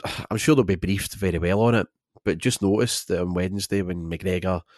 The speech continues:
O'Reilly and Hatate have the ball, they'll have, like,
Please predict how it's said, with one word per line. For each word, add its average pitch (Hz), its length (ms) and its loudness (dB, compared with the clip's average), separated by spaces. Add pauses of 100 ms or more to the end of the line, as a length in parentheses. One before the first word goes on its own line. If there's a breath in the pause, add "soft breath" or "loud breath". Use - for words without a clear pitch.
(540 loud breath)
O'Reilly 92 360 2
and 85 80 -4
Hatate 87 300 -2
have 87 200 -4
the 85 80 -4
ball, 101 420 0 (260)
they'll 87 100 -6
have, 95 220 -2
like, 95 160 0